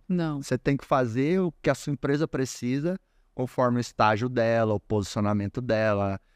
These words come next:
Speaker 2: o que você trouxe, né? Talvez essa empresa que precisa de eficiência em custo, que tem a margem baixa, o posicionamento é preço, custo-benefício.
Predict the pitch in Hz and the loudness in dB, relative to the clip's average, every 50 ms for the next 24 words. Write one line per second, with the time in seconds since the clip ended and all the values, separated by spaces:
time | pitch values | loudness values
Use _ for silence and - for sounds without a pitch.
0 | _ _ - 104 101 - 117 117 - - 123 107 - - 110 110 110 - - - | _ _ -10 -10 -6 -2 -2 -2 0 0 -2 -2 0 0 2 2 0 0 -2 -4
1 | 110 104 107 120 127 - - 107 104 113 123 123 131 - - 135 127 - - 107 | -4 -2 -2 -2 -2 -2 -2 0 0 2 2 0 0 0 -2 -2 -2 0 0 0
2 | 107 107 98 95 - - _ - - - 117 101 110 101 98 110 101 - - - | 0 0 0 -4 -6 -10 _ -12 -8 -6 -2 -2 0 0 0 0 0 -2 -2 -2
3 | 113 110 107 - 113 104 - - 120 120 120 110 - _ - 101 - - 101 101 | -2 -2 0 -2 -4 -4 -4 -2 -4 -4 -4 -4 -6 _ -8 -6 -2 -2 -2 0
4 | 101 98 95 90 92 90 90 95 113 139 165 165 - - - - - _ _ _ | 0 -2 -2 -2 -4 -2 -2 0 2 2 0 0 -4 -8 -12 -14 -14 _ _ _
5 | - _ _ - 117 - 135 135 127 - 151 143 131 123 131 135 - - - - | -20 _ _ -12 -4 0 0 0 2 0 0 0 2 2 0 -2 -2 -4 -6 -4
6 | _ 165 151 156 156 - - - - - 131 127 - - 120 123 123 131 135 - | _ 0 2 2 2 0 -2 -8 -12 -10 -10 -10 -8 -6 -4 -2 -2 -2 -2 -4
7 | - - 123 127 120 - - - | -4 -2 -2 -2 -2 -4 -10 -18